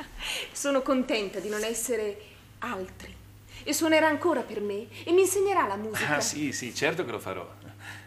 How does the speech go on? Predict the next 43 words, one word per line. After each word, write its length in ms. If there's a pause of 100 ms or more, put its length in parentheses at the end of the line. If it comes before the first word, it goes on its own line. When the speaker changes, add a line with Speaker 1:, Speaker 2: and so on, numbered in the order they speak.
(220)
Speaker 2:
Però 140
sono 180
convinto 380
che 100
quando 240
sarà 240
educata 560
alla 140
musica, 500
non 140
ci 100
vorrà 200
molto, 340
eh, 80 (300)
e 60
ascolterà 720
bravi 560
esecutori, 800
beh, 280 (760)
allora 240
si 100
renderà 300
conto 200
di 60
quanto 260
io 180
suoni 280
male. 460 (1040)
Speaker 1:
Davvero, 540
Colby, 360
quante 300
difficoltà 580
va 80
inventando. 920 (460)
Ma 120
che 100
ne 100
direbbe 340
di 80
condurmi 420
a 20
un 80
concerto? 800